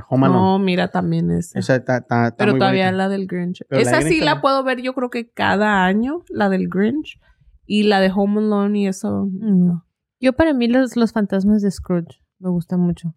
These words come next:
Speaker 2: ¿Es
Speaker 3: Las
Speaker 2: en
Speaker 3: diferentes
Speaker 2: Navidad?
Speaker 3: versiones que se hagan y diferentes adaptaciones.
Speaker 1: Disney, hay de todos, ¿no?
Speaker 3: Ujú. Pero sí me tienden a gustar mucho.
Speaker 1: Sí.
Speaker 3: Casi todas esas.
Speaker 1: Hay una nueva ahorita en vix de, de México, este, que se llama Los Sabores de la Navidad.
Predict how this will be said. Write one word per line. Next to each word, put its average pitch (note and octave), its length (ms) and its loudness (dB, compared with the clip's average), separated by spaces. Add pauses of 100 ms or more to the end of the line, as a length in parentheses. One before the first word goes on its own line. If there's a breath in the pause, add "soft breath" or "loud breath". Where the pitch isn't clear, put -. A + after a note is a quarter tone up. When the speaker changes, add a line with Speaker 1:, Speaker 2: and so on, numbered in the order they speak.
(120)
Speaker 2:
¿Es F#3+ 80 -6
Speaker 3:
Las G3 100 4
Speaker 2:
en G3+ 60 2
Speaker 3:
diferentes G#3 360 2
Speaker 2:
Navidad? B3 140 2
Speaker 3:
versiones A3 400 0
que A#3 140 -2
se G3+ 140 -2
hagan F3+ 300 2
y G3 40 4
diferentes F3+ 440 0
adaptaciones. G3+ 580 0
Speaker 1:
Disney, B2+ 280 -4
hay A#2+ 120 -4
de B2 100 -2
todos, B2 260 -4
¿no? B2+ 120 -6
Speaker 3:
Ujú. F#3+ 440 0 (340)
Pero F#3+ 220 0
sí G3 160 -2
me G3 140 2
tienden G3 240 0
a G3 40 2
gustar F#3 320 -2
mucho. E3+ 300 -4 (420)
Speaker 1:
Sí. A2 60 -8
Speaker 3:
Casi A2 180 -4
todas F3 220 -2
esas. E3+ 240 -12
Speaker 1:
Hay D3+ 180 2
una G3+ 180 4
nueva F#3+ 200 2
ahorita F3+ 260 -2
en E3 120 2
vix E3 240 -2
de, C#3 180 0
de B2 180 -2
México, E3 520 -2
este, B2+ 420 -4
que A#2+ 140 -4
se B2 80 -2
llama C3+ 320 2
Los B2+ 180 2
Sabores A#2+ 340 0
de D3+ 80 2
la C3+ 100 0
Navidad. A#2 340 -2